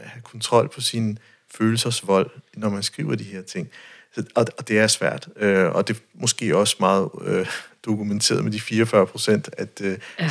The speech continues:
Speaker 1: selv den bedste af os kan blive slået til hjørne med sådan en. Øhm, og det, det får mig sådan til at tænke på, at jeg havde sådan en, en oplevelse af, øh, når, og det, det er godt nok mange år siden, men, men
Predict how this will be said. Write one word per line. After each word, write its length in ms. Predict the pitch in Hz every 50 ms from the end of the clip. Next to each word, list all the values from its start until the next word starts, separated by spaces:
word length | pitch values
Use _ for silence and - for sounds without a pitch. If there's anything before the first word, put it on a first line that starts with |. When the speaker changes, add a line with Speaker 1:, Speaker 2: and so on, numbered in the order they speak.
| 127
Speaker 1:
selv 180 | 127 123 113 110 -
den 120 | - 120
bedste 340 | 113 113 107 113 - - 127
af 120 | 113 101 90
os 300 | 92 98 98 - - - _ _
kan 120 | - - 107
blive 140 | 107 104 98
slået 320 | - - 101 107 110 107
til 120 | - -
hjørne 340 | 107 98 92 92 95 95 104
med 100 | 110 110
sådan 220 | 110 - 113 107 95
en. 160 | 90 - - _ _ - - - - - - _ _ _ - - -
Øhm, 480 | 98 95 95 92 92 92 92 92 87 90 - _ _ _ _ _ _ _ _ _ _ _ - _ - _
og 140 | _ - 120
det, 220 | - - - -
det 100 | - 127
får 120 | - - 127
mig 140 | 127 127 123
sådan 180 | - 143 143
til 120 | 151 - 151
at 80 | 147
tænke 300 | - - 127 127 147 151
på, 300 | - - 139 135 - - - - - - - - - _ - _ _ _
at 220 | - 113 110 -
jeg 100 | 117 107
havde 180 | 107 110 113 123
sådan 180 | - - 127 117 113
en, 140 | 107 104 - -
en 120 | - 98
oplevelse 600 | - - 95 110 - - 127 113 107 104 - - 104
af, 240 | 98 82 78 73 - -
øh, 720 | - 92 92 92 95 95 92 85 85 95 87 87 87 - -
når, 120 | - 98 98 98 90 - - - - - - -
og 140 | - -
det, 120 | - 92 90 95 104 _ _
det 40 | -
er 40 | -
godt 180 | - 98 95
nok 120 | 98 92 -
mange 260 | 104 92 90 95 98
år 100 | 92 -
siden, 300 | - - - 104 101 101
men, 200 | 98 101 98 95 82
men 240 | 98 104 98 98